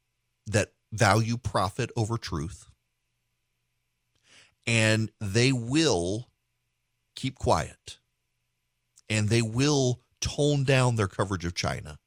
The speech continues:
if not abandon coverage of China altogether, if they can make a profit. And as we come out of the pandemic, it's the perfect time for China to cr-,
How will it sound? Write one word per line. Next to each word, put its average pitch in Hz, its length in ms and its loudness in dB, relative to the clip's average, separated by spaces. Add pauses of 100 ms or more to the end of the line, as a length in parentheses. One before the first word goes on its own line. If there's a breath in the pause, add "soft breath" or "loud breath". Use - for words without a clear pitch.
(400 soft breath)
if 131 180 4
not 170 220 6
abandon 127 640 2
coverage 120 380 0
of 104 80 -4
China 110 300 0
altogether, 87 760 -2 (1000 soft breath)
if 113 180 0
they 104 120 4
can 113 160 -4
make 104 160 -2
a 113 60 -8
profit. - 580 -8 (1600 soft breath)
And 117 140 4
as 110 160 4
we 113 120 0
come 147 180 0
out 131 80 4
of 117 80 4
the 110 80 0
pandemic, 120 800 0 (160)
it's - 160 -10
the - 80 -6
perfect - 420 -6
time 139 240 0
for 139 140 -8
China 131 360 0
to 151 100 -8
cr-, - 240 -20